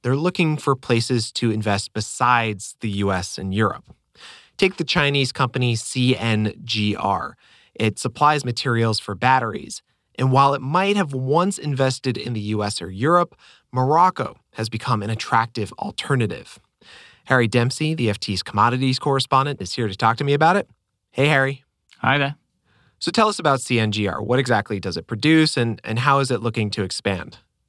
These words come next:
Speaker 2: So C N G R produces these things called precursor materials for electric vehicle batteries, and they are essentially s-, very specialized chemicals that go into,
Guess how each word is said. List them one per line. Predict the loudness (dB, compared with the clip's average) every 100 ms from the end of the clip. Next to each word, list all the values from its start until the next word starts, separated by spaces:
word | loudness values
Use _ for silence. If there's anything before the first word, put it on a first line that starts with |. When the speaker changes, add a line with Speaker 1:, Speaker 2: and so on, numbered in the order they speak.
| _
Speaker 2:
So | -4 0 0
C | -2 -6 -4
N | -2 0
G | 2
R | 4 2
produces | -2 -4 -4 -4 -4 -6 -6
these | -8 -4
things | -4 -4
called | -6 -6 _
precursor | 0 0 2 0 0 0 -4
materials | -4 -4 -6 -6 -8 -12 -14
for | -8 -4 -4 -4 -8 -10
electric | -10 -10 -14 -10
vehicle | -6 -8 -8 -4
batteries, | 0 -2 -4 -12 -12 -8
and | -4 0
they | 0 0 -6 -16 -20 -6
are | 0
essentially | 0 0 -2 -2 0 0 -2 -8 -20 _ -18
s-, | -14 -8
very | 0 2 4 2
specialized | 0 -4 -4 0 0 0 -2
chemicals | 0 0 -2 -8 -8 -10 -10
that | -6
go | 0 0
into, | 2 0 -2 -4 -4